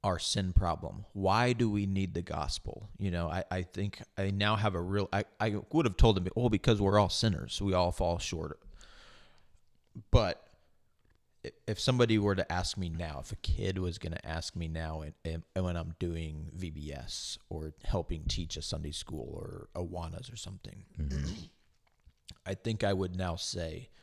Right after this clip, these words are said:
Speaker 1: "We are disobedient. Because of that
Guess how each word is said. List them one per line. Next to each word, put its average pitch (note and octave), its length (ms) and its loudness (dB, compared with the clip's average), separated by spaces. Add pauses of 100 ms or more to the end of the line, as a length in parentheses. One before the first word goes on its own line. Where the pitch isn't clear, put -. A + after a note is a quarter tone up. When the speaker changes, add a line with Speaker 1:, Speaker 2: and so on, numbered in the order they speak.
(540)
Speaker 1:
"We F#2 360 2
are F2+ 120 2
disobedient. - 1000 -4 (880)
Because G2+ 420 0
of F#2+ 160 -2
that D#2+ 260 -10